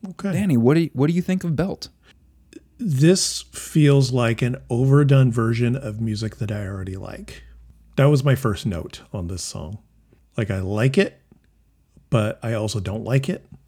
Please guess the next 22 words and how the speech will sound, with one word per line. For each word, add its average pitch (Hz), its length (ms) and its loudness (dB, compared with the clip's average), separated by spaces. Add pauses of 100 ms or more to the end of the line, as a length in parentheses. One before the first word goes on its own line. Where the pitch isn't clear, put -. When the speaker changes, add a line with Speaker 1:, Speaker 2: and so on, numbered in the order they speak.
Speaker 1:
at 127 120 -4
the 131 60 -8
same 123 280 0
time. 151 380 2 (640)
Speaker 2:
Okay. 139 400 4
Speaker 1:
But 131 100 6
I 117 60 4
can't 196 240 4
really 202 240 10
explain 147 540 4 (160)
why. 104 580 -6 (420)
Speaker 2:
Like, 160 480 4
you 170 320 2
say 185 160 10
overdone, 135 600 8
like 110 200 4
it's, - 760 -2
like 123 100 2
it's 110 100 -2
over 117 180 4
the 107 100 -6
top? 170 460 0